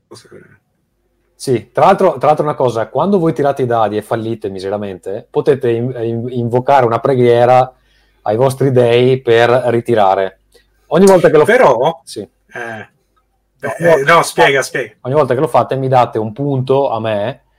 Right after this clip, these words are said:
Speaker 2: che posso usare per far succedere delle robe orribili. Quindi
Speaker 1: Ecco, ora, p-, io, io ci penserei bene prima di dare a Tommaso la possibilità di rovinare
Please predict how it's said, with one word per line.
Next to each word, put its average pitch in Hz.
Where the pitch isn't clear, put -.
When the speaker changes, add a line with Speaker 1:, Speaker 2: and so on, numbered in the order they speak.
Speaker 2:
che 127
posso 147
usare 139
per 127
far 120
succedere 110
delle 101
robe 98
orribili. 87
Quindi 85
Speaker 1:
Ecco, 127
ora, 160
p-, 135
io, 170
io 175
ci 170
penserei 143
bene 131
prima 123
di 123
dare 120
a 120
Tommaso 123
la 117
possibilità 123
di 120
rovinare 120